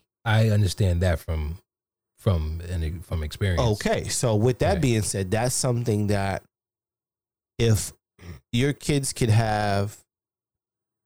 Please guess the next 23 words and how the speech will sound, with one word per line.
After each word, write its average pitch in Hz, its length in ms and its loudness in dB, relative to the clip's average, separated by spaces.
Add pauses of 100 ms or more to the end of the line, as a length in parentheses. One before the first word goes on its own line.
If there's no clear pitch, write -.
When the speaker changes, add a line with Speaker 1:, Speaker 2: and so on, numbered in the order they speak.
(220)
Speaker 2:
more 123 300 4
than 113 120 2
a 104 60 2
few - 220 -2
instances 98 840 0
of 101 200 -2
mom 113 640 0 (560)
and 117 240 2
dad 101 380 0 (140)
yelling 110 680 2
back 113 220 -2
and 107 120 2
forth 120 320 0
at 120 120 2
each 113 180 0
other 123 360 2
about 104 580 -2
whatever 113 440 2
it 131 260 0
is, 165 380 0 (220)
Speaker 1:
Mm-hmm. 76 320 -2 (1300)
Speaker 2:
you 113 120 2
know, 101 360 0